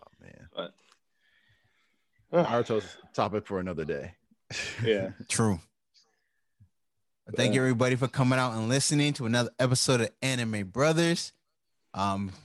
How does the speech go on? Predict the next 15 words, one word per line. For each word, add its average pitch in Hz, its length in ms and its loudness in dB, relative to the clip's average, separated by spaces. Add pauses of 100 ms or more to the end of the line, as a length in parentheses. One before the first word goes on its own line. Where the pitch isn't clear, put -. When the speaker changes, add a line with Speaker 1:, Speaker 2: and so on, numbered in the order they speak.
(200)
Speaker 3:
don't 120 200 0
forget 117 300 -4
to 113 80 -6
like 110 340 -4
and 104 120 -8
subscribe. 123 800 0
Leave 110 320 -4
a 101 60 -6
comment 113 540 -4
down 110 260 -2
below. 139 840 0 (1400)
It's - 160 -12
me, 123 540 -2
Disciple 110 340 -6
Dashni, 113 640 -4